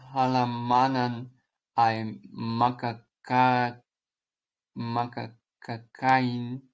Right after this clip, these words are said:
ka na may kalayaan.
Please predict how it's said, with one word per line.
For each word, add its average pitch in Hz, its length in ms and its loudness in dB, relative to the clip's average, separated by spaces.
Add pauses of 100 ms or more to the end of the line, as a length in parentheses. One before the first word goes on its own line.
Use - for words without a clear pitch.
(1400)
ka 127 240 0
na 123 240 2
may 120 640 0 (960)
kalayaan. 120 1120 2